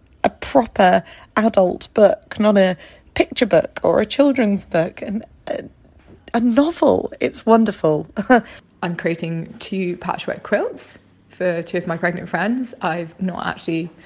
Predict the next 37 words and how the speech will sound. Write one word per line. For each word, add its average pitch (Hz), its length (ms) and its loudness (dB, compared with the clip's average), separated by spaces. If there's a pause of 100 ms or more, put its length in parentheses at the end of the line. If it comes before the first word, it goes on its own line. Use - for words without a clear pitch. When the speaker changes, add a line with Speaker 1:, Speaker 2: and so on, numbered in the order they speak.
(300)
Speaker 2:
ever 175 160 -2
successfully 226 560 -2
made 247 160 2
a - 20 0
patchwork 247 380 -6
quilt 262 220 -6
before, 277 500 -4
so 185 520 -4 (920)
that's - 420 -2
an 185 160 -2
interesting 185 600 -2
<laughs> 190 60 -6
one. 330 340 0 (120)
And 196 600 -2 (120)
I'm 202 160 0
also 220 180 -4
growing 202 420 0
fourteen 214 640 -4
plants 233 500 -6
from 220 180 -4
cuttings 262 580 -6
that - 100 -4
I've 233 160 -2
made 285 380 -4 (480)
for - 140 -10
friends 214 260 0
and 220 100 -2
family. 220 600 -2
Um, 190 480 -2
they 190 160 2
all 190 60 0
have 190 120 -2
different 190 260 -4
names. 202 400 -2 (220)
It's - 280 -8
pretty, 196 520 -6
uh, 190 300 -8